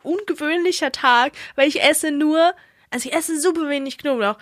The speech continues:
Und wenn, dann wirklich nur an einem Tag, wo ich, an einem Samstag, wo ich weiß, am Sonntag gehe ich nirgendwo hin, ich kann niemanden vollstinken.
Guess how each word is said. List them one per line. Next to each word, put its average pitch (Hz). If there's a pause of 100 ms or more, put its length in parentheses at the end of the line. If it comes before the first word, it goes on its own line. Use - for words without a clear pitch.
(140)
Und 254
wenn, 320
dann 277
wirklich 302
nur 294
an 247
einem 247
Tag, 294
wo 262
ich, -
an 208
einem 208
Samstag, 247
wo 226
ich 214
weiß, 277
am 226
Sonntag 269
gehe 233
ich -
nirgendwo 254
hin, 311 (140)
ich 262
kann 220
niemanden 269
vollstinken. 277